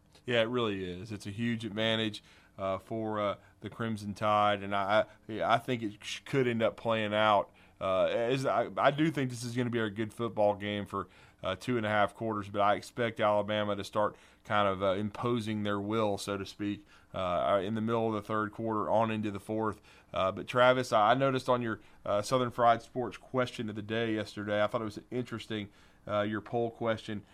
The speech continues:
uh, when you said, "Looking at U W, the biggest area of concern for Alabama." I would have thought maybe perhaps,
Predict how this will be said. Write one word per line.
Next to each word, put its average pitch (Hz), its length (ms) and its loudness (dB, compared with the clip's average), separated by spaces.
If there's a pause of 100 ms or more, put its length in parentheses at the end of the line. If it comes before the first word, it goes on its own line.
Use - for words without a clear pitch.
(160)
uh, 98 120 -4
when 110 140 -4
you 110 80 -4
said, 113 280 -4
"Looking 123 280 -4
at 110 80 -4
U 113 120 -2
W, 110 380 0
the 101 80 -6
biggest 110 400 -6
area 113 380 -2
of 98 120 -10
concern 113 440 -4
for 107 140 0
Alabama." 107 640 2 (360)
I 107 60 2
would 123 180 0
have 117 140 -6
thought 117 320 6 (240)
maybe 127 300 0
perhaps, 117 580 4